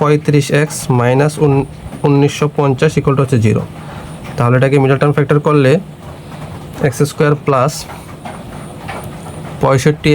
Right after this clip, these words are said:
এক্স মাইনাস তিরিশ এক্স মাইনাস উনিশশো পঞ্চাশ equal to zero। পঁয়ষট্টি থেকে তিরিশ গেলে পঁয়ত্রিশ থাকে, আর তিন পঁয়ষট্টি একশো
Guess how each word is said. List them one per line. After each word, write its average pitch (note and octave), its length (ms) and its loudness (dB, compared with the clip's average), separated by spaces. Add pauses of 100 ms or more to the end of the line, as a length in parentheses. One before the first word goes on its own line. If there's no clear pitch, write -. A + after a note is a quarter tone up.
এক্স D3+ 120 -4 (280)
মাইনাস C3+ 380 4 (100)
তিরিশ C#3+ 280 4 (100)
এক্স - 120 -4 (1120)
মাইনাস B2+ 360 4
উনিশশো B2+ 300 4
পঞ্চাশ A#2+ 300 2
equal A#2+ 200 2
to A2 120 4
zero। F#2+ 180 0 (1300)
পঁয়ষট্টি C#3+ 380 4
থেকে D3 120 4 (280)
তিরিশ D3+ 220 4
গেলে D3+ 180 2
পঁয়ত্রিশ D3+ 340 2
থাকে, D#3+ 200 0 (180)
আর A#2+ 60 2 (100)
তিন D3 200 4
পঁয়ষট্টি D3 320 0 (220)
একশো - 160 -4